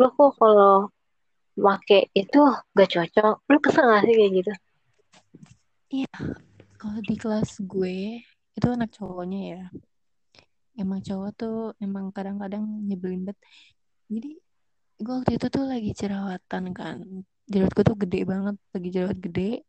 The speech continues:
Speaker 2: cuman satu emang. Terus dia bilang, dan itu tuh di depan anak-anak, anjir, bilangnya, "Eh, Cina," kan gue bilang Cina kan. "Eh, Cina,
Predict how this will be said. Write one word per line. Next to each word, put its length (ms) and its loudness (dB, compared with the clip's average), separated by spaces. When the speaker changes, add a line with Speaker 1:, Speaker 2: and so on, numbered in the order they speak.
Speaker 2:
cuman 260 -2
satu 300 -2
emang. 260 -2
Terus 140 -14
dia 100 4
bilang, 640 -2
dan 240 -2
itu 140 -6
tuh 120 -6
di 80 -8
depan 220 -10
anak-anak, 560 -10
anjir, 240 -4
bilangnya, 420 -6
"Eh, 160 -12
Cina," 320 -4
kan 100 -6
gue 140 -8
bilang 140 -10
Cina 280 -6
kan. 240 -12
"Eh, 160 -20
Cina, 300 -8